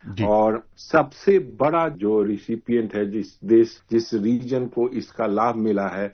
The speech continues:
Speaker 2: वो अफ्रीका है।
Speaker 1: जी।
Speaker 2: और सबसे ज्यादा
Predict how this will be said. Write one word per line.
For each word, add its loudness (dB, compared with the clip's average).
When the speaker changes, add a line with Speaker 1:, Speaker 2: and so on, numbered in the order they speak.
Speaker 2:
वो 4
अफ्रीका -4
है। -12
Speaker 1:
जी। -8
Speaker 2:
और 2
सबसे 0
ज्यादा 0